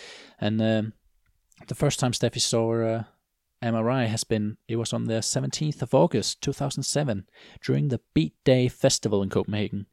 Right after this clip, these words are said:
My husband, then boyfriend, um, and I traveled to Copenhagen to see Mew on Beat Day. It was my first time seeing Mew live. We spent the entire day in front of the main stage along with other frienders, which was so much fun.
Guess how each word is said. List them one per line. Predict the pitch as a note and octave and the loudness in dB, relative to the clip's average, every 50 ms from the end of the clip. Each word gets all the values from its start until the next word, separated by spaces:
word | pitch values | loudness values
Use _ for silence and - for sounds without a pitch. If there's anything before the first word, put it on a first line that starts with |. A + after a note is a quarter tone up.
| _ - - - - - | _ -20 -20 -20 -6 -2
My | - G2+ | -2 0
husband, | - - D#3+ - - - - G2+ G2 G#2+ - - _ _ _ _ _ _ _ - | 2 4 2 2 2 2 0 0 0 -2 -6 -12 _ _ _ _ _ _ _ -8
then | A2+ G2+ F#2+ F2 F2+ | -4 -2 0 0 0
boyfriend, | F#2 G2+ B2 C3 - - - G#2+ B2+ - - - - - - - - | 2 0 0 0 -2 -2 -4 -4 -4 -8 -12 -20 -20 -20 -20 -8 -2
um, | A#2+ A#2+ A2+ A2 - - | 2 2 2 2 2 2
and | - A#2+ A2 | 2 4 4
I | A2 A2 G#2 | 4 4 4
traveled | - - - B2+ B2+ C3 A#2+ - | 2 0 0 0 0 0 -2 -4
to | - - | -4 -2
Copenhagen | - A2+ - A2 G#2+ G#2+ F#2+ G2+ G2+ | 0 0 2 2 0 0 0 -2 -4
to | - G#2 | -2 -2
see | - - - D3+ D3+ C#3+ | 0 0 2 2 2 2
Mew | C#3 B2 A#2 A#2 A2+ A2 - | 2 4 4 4 4 2 0
on | - A2+ A#2+ B2 A2+ | 0 0 0 0 0
Beat | - G2+ F2+ - _ | -2 -2 -4 -2 _
Day. | - G2+ G2 G2 - - _ _ _ - - - - - - | -2 0 0 -2 -6 -8 _ _ _ -20 -20 -20 -20 -14 -4
It | - B2+ | 0 2
was | A#2 - - | 2 2 2
my | A#2 | 0
first | - - C#3+ C3+ - - | 2 2 2 2 2 0
time | - A#2 A2 A2 | -2 -2 -2 -2
seeing | - - B2 G#2+ G#2+ | -2 -2 0 0 0
Mew | G#2+ G#2 G#2+ G#2 | 0 0 -2 -2
live. | G2+ G#2+ G#2+ G#2 G2 G#2 A#2+ - _ _ - - - - - | 0 0 0 0 0 -2 -4 -6 _ _ -20 -20 -16 -6 -4
We | B2+ | -4
spent | - - - B2 A2+ - | -2 0 0 -2 -2 -2
the | - A#2+ | -4 -6
entire | A#2+ - - - C#3 C3+ C3 | -6 -4 -2 0 2 2 4
day | B2 A#2+ A#2 A2+ | 4 2 2 2
in | A2+ | 0
front | G#2+ - - - - C#3 D3 | -4 -6 -4 0 0 2 2
of | D3 | 0
the | B2+ B2 | 0 0
main | A2+ A2 G#2+ G#2+ | 2 2 2 0
stage | - - - A2 G#2 G#2 - - - - | 0 0 2 2 2 2 0 -4 -4 -2
along | A2 G#2+ G#2+ A2+ A2+ A2+ A2+ | 0 2 2 4 4 2 2
with | A2+ A2+ - | -2 -4 -2
other | - B2 B2+ C3+ | -2 0 0 0
frienders, | A#2+ - A#2+ A2 G#2+ G#2 G#2 G#2 G#2 - - - | 0 0 0 0 0 0 0 -2 -2 -2 -4 -6
which | G#2+ G#2+ - - - | -6 -6 -8 -6 -6
was | G#2+ | -6
so | - - - - A#2+ A2 A2 G#2+ | -4 -2 0 2 2 2 2 0
much | G#2+ - - - | -2 -6 -8 -10
fun. | - - - - | -8 -8 -8 -10